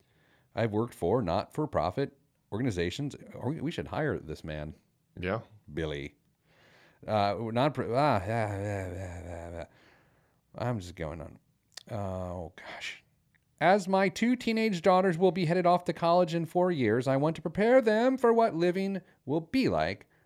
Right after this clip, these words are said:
Speaker 1: without their dad, me, Billy, and their mother, <laughs> they're buying everything.
Speaker 2: Hmm.
Speaker 1: I've considered something like a clothes budget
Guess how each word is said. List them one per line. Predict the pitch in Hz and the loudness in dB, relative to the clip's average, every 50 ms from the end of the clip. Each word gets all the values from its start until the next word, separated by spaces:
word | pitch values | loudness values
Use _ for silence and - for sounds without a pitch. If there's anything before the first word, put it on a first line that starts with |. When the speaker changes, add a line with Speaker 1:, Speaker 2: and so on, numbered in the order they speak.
| _ _ _ | _ _ _
Speaker 1:
without | - 110 107 - 117 120 127 131 127 - 113 | -4 -2 0 2 2 2 2 2 0 -2 -2
their | 113 113 110 107 104 | 2 2 4 2 2
dad, | 95 - - 131 117 131 123 117 113 107 | 0 0 2 4 4 6 4 4 2 2
me, | 113 127 147 127 113 107 | 0 0 0 0 0 -2
Billy, | - - 185 165 107 90 85 90 104 - _ _ _ _ _ - - - - _ _ | 0 2 2 4 4 2 0 -2 -6 -8 _ _ _ _ _ -20 -20 -20 -20 _ _
and | - 107 104 98 | -8 -6 -4 -2
their | 98 98 101 | -2 -2 2
mother, | 113 147 175 147 95 95 87 85 92 98 - - - | 4 6 6 6 6 4 2 0 -2 -4 -8 -14 -20
<laughs> | - _ _ - | -20 _ _ -4
they're | 107 107 101 98 104 | 0 2 2 2 2
buying | 98 95 95 95 98 101 101 101 101 | 2 2 2 2 2 2 0 -2 -2
everything. | - 113 117 110 90 82 76 - - - 53 - - _ _ 170 | -2 -2 -2 -2 -2 -4 -6 -6 -8 -12 -12 -16 -20 _ _ -10
Speaker 2:
Hmm. | - - 90 - _ _ _ _ _ _ _ _ _ _ _ _ _ _ _ _ _ _ - _ _ _ _ _ _ - | -10 -10 -10 -12 _ _ _ _ _ _ _ _ _ _ _ _ _ _ _ _ _ _ -20 _ _ _ _ _ _ 2
Speaker 1:
I've | - 107 117 - | 2 2 2 2
considered | - 123 113 - - 135 123 113 95 | 0 -2 -4 0 0 0 0 0 -2
something | - - 110 104 101 117 113 98 | 0 -2 -2 0 0 -2 -2 0
like | 92 95 98 - - | 0 0 -2 -2 -6
a | 160 | -10
clothes | - - - 233 240 247 254 247 226 185 143 | -10 -8 -6 -2 0 0 2 2 0 -2 -4
budget | 104 - 85 71 71 - - - - - | -2 -2 -2 -2 -2 -4 -10 -14 -14 -18